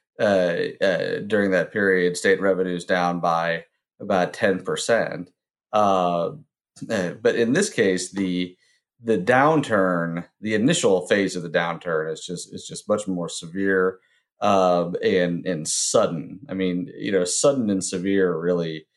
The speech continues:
really characterized the pandemic recession much more so than the Great Recession. Uh, uh, you know, if you, if you, if you look at how long, uh,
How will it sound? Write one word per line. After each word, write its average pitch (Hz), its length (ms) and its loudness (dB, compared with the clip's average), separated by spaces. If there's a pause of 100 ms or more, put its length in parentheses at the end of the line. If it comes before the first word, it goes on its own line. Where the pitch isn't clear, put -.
(380)
really 95 280 2
characterized 82 800 0
the 87 80 -4
pandemic 90 520 0
recession 76 640 -4
much 101 280 -2
more 85 200 -2
so 82 220 -2
than 80 120 -8
the 82 80 -10
Great 85 240 -4
Recession. 82 540 -6 (400)
Uh, 92 520 2 (140)
uh, - 380 2 (640)
you 120 120 -2
know, 98 60 4
if 90 120 -2
you, 87 220 -6
if 95 120 -8
you, 104 140 -2
if 98 80 -4
you 107 120 0
look 120 180 0
at - 80 0
how 110 180 2
long, 101 600 2 (480)
uh, 104 140 4